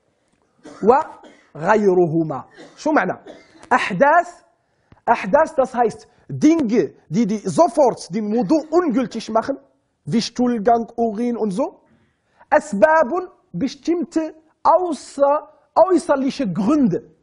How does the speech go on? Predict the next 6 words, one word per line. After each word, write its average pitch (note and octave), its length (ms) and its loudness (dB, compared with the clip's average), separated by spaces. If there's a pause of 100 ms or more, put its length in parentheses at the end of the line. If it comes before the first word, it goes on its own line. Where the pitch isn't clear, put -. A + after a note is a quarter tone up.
(720)
wie C3 160 -14
Schlafen C3+ 720 -6 (1400)
oder D#3+ 360 0
wie, C#3+ 280 -6 (400)
äh, C#3 240 -4
Bewusstlosigkeit, D3 1800 -4